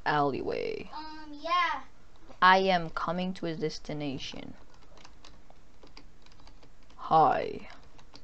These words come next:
Speaker 1: Hi. Good heavens, something is in that dumpster.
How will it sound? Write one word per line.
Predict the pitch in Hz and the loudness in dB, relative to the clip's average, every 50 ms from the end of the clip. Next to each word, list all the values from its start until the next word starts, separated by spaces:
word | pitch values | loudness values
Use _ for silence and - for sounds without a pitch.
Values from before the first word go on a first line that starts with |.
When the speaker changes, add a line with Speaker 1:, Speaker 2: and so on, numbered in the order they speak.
| - - - - - - - - - - - - - - - - - | -10 -10 -12 -12 -10 -12 -12 -10 -10 -10 -10 -10 -10 -10 -10 -10 -8
Speaker 1:
Hi. | - - 139 151 151 135 - 64 - - - - - - - - - - - - - - - - - - - - - - - - - - - - - - - | -2 4 6 8 8 8 6 4 2 -2 -4 -6 -8 -8 -8 -8 -8 -8 -8 -8 -8 -10 -10 -10 -12 -12 -10 -10 -10 -10 -10 -12 -12 -10 -10 -10 -10 -6 4
Good | - 277 311 311 285 | 10 12 12 12 12
heavens, | 247 208 233 311 311 320 262 247 220 190 185 185 - | 10 12 12 12 12 12 12 12 12 12 12 8 2
something | - - 330 339 339 302 294 220 202 214 220 | 10 12 12 12 12 12 10 10 10 10 10
is | 233 233 226 | 8 8 8
in | 247 254 254 214 | 8 8 8 12
that | 190 175 180 196 202 214 - - - - - | 12 12 12 12 12 12 10 4 -4 -4 -4
dumpster. | - - 240 262 254 233 208 - - 160 151 - | 8 12 12 12 12 12 8 4 4 4 4 4